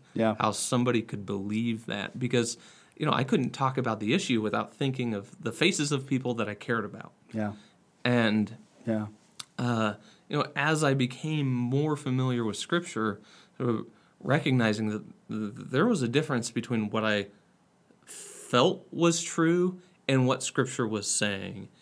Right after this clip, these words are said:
Speaker 1: Mm.
Speaker 2: And, you know, for me personally, uh, the, my, uh, trajectory in thinking about these questions,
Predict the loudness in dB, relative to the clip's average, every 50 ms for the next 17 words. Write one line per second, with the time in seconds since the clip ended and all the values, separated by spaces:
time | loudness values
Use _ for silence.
0 | -20 _ _ 2 4 4 6 6 4 4 2 0 -4 -14 -20 _ _ _ _ _
1 | -2 0 2 2 0 -2 -10 -20 _ _ -20 -8 -4 0 4 4 4 4 4 2
2 | 0 0 0 -2 -2 -2 -2 -2 -2 -2 -2 -4 -6 -8 -8 -10 -12 -12 -12 -10
3 | -8 -6 -6 -6 -6 -8 -10 -12 -14 -14 -12 -10 -6 -4 -2 0 0 -2 -2 -4
4 | -12 -20 _ _ _ _ _ _ _ _ _ _ -10 -10 -8 -8 -8 -10 -10 -12
5 | -14 -16 -20 _ _ _ _ _ _ _ _ _ _ _ _ _ _ _ _ _
6 | _ _ _ _ -20 -20 -20 _ _ _ _ _ -4 0 2 2 2 4 2 2
7 | 2 -2 -4 -2 -2 0 0 0 -2 -4 -6 -6 -8 -8 -8 -6 -2 -2 -2 -2
8 | -2 -2 -2 -2 -2 -2 -4 -4 -4 -6 -6 -8 -8 -2 -2 0 0 -2 -4 -8
9 | -6 -4 -4 -4 -4 -6 -8